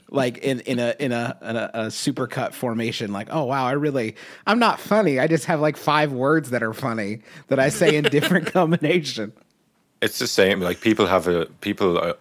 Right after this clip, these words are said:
Speaker 2: who listen to this podcast made a drinking game of the things that we say all the time.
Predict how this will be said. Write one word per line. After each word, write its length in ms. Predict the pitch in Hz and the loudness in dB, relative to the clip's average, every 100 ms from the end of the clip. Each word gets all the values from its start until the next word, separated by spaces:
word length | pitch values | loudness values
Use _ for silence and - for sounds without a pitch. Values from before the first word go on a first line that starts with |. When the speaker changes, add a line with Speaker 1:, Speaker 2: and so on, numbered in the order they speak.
| 95 | -4
Speaker 2:
who 140 | 95 | -2
listen 260 | 92 - 87 | -2 -2 -4
to 60 | |
this 180 | 82 82 | -2 -4
podcast 480 | - 90 85 90 - | 0 0 2 0 2
made 160 | 92 85 | 0 0
a 40 | |
drinking 460 | 80 85 82 92 87 | 0 -4 -4 -6 0
game 280 | 92 92 95 | 2 2 -2
of 180 | - 82 - | -6 -10 -8
the 80 | |
things 320 | 85 90 87 - | -4 -2 -4 -4
that 140 | 85 | -6
we 160 | 85 82 | -6 -6
say 280 | - 80 80 | -2 -2 -2
all 200 | 78 80 | -4 -6
the 140 | 80 | -6
time. 360 | - 82 82 | -6 -6 -6